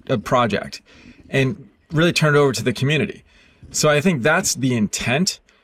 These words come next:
Ultimately, the, the degree of participation from the community may vary, and for the reasons that you talked about, like delegates, et cetera, whoever's making contributions. So,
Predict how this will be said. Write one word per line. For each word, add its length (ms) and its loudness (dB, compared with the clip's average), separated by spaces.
Ultimately, 520 2
the, 180 0
the 180 -2
degree 340 0
of 80 -2
participation 520 -2
from 60 -2
the 160 -4
community 420 2
may 180 2
vary, 420 2
and 180 -6
for 60 -2
the 100 2
reasons 260 2
that 40 -2
you 60 -2
talked 280 0
about, 200 2
like 160 -2
delegates, 460 0
et 120 -6
cetera, 420 0
whoever's 300 -2
making 240 0
contributions. 720 -2
So, 220 -4